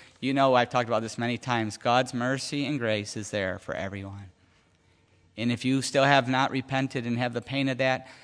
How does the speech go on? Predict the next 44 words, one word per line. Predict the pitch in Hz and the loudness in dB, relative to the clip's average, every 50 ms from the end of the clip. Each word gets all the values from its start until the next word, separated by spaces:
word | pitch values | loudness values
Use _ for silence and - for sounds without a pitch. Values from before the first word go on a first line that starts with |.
| - - _ _ _ _ _ _ _ _ _ _ _ _ _ _ _ _ _ _ | -20 -20 _ _ _ _ _ _ _ _ _ _ _ _ _ _ _ _ _ _
talk | - 131 135 131 - | 0 0 0 0 -2
to | 147 | -8
Kim. | - - 147 143 135 135 | -4 -2 0 0 2 0
She'll | - - 139 131 | 0 -2 -2 -2
connect | - - 143 139 143 139 - 147 | -2 0 2 2 2 2 0 0
you | 135 131 | 0 2
with | 135 123 | 2 2
one | 127 127 131 135 | 2 2 2 2
of | 123 | 2
the | 123 | 0
ladies. | 127 131 131 143 135 139 135 135 131 - - | 0 2 2 2 4 4 2 2 0 -2 -4
If | 110 110 - | -4 -4 -2
you're | 120 113 117 | -2 -4 0
a | 110 | 4
guy, | 127 127 135 135 | 6 6 6 6
talk | 135 - - 135 131 - | 4 2 2 4 4 4
to | - 139 | 2 2
me. | 135 | 2
I'll | 131 131 | 2 2
connect | - 151 135 127 - | 0 -2 -2 -2 0
you | 135 | 0
with | 131 123 | 0 0
the | 123 | 2
men. | 120 127 131 135 135 135 - - - - - | 2 2 2 2 2 0 -2 -6 -12 -6 0
We | 143 | 2
have | 135 120 110 | 2 2 2
many | 117 120 123 131 143 151 156 143 127 - - - - - - - - - _ _ | 2 2 2 4 4 2 2 2 0 -2 -8 -14 -18 -20 -20 -20 -20 -20 _ _
people | - 185 190 185 151 | -4 -4 -2 0 2
who | 127 113 | 0 0
have | 113 104 | 0 0
gone | - 120 123 131 147 156 151 | 2 4 6 6 6 6 2
through | - - 131 120 110 | 0 -4 -4 -4 -2
this | 101 101 101 107 - - | -2 -4 -4 -6 -6 -6
and | 117 110 | -4 -4
have | 110 104 | -4 -4
found | - - 117 113 113 | -2 -2 0 0 -2
healing | 110 - - 139 139 139 135 131 123 | -4 -6 -4 -2 -2 0 0 -2 -2
and | 117 110 | -4 -4
can | - 120 107 | -4 -6 -4
help | 113 120 117 113 - | -4 -4 -4 -4 -4
you. | 127 117 | -6 -6
So | 104 - 107 | -4 -4 -4
I | 104 | -2
wanna | 127 151 170 175 | 0 0 -2 -2